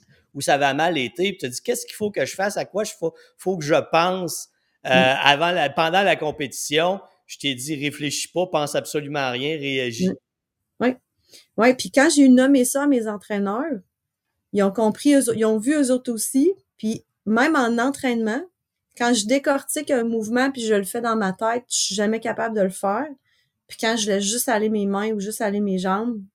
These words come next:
Speaker 2: ça rentre tout seul. Et je sais pas comment mon cerveau, il est fait,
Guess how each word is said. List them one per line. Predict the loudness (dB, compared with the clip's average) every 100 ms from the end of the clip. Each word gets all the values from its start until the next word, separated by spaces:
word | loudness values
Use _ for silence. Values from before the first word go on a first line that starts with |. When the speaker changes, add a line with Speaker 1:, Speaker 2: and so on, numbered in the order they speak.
| _ -14
Speaker 2:
ça | -8 -4
rentre | -2 -2 -2
tout | -6
seul. | -8 -6 -8 _ _ _ _ _ _ _ _ _ _ -10 -4
Et | -2
je |
sais | -2 0
pas | 2
comment | 2 2
mon | 2 2
cerveau, | 0 0 2
il | 4
est | 4
fait, | 2 0